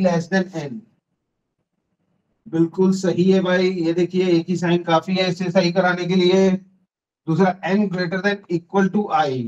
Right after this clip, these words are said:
N कहाँ है भाई और I कहाँ है भाई? N, ये देखिए, दो साइन opposite दिखे, कुछ नहीं सोचना, आंख बंद करो, उड़ा दो, False।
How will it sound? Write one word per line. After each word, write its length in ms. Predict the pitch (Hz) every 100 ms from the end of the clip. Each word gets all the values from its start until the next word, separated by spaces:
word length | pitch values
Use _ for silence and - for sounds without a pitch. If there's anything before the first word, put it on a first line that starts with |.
| 117 _ 151
N 100 | 180
कहाँ 140 | 185 185
है 120 | 190
भाई 220 | 180 190
और 220 | 208 185 165
I 260 | 151 135
कहाँ 160 | 135 127
है 60 | 110
भाई? 200 | 113 - _ 170
N, 120 | 175 - -
ये 100 | 202
देखिए, 240 | 180 160 165
दो 140 | 175
साइन 240 | 175 190 190
opposite 360 | 185 180 196
दिखे, 280 | 175 165 214
कुछ 300 | 233 208 -
नहीं 140 | 190 185
सोचना, 340 | 180 170 196
आंख 200 | 208 175
बंद 200 | 185 170
करो, 160 | 202 220
उड़ा 200 | 196 165
दो, 200 | 220 285 294 _ _ _ _ -
False। 420 | 143 - -